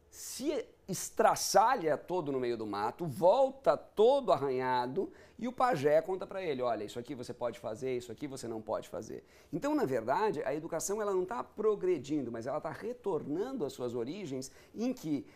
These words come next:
eh, você tira essa figura protética, essa figura artificial do professor, que é o cara que sabe tudo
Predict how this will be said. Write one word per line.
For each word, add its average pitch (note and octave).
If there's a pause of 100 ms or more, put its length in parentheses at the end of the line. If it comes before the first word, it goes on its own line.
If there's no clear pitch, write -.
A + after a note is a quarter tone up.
(160)
eh, D#3
você E3+
tira D#4
essa D#3+
figura C#3
protética, D#3
essa A2+
figura C3+
artificial D3
do B2
professor, C3+
que E3+
é D3
o C#3+
cara C#3
que B2+
sabe C3+
tudo F3+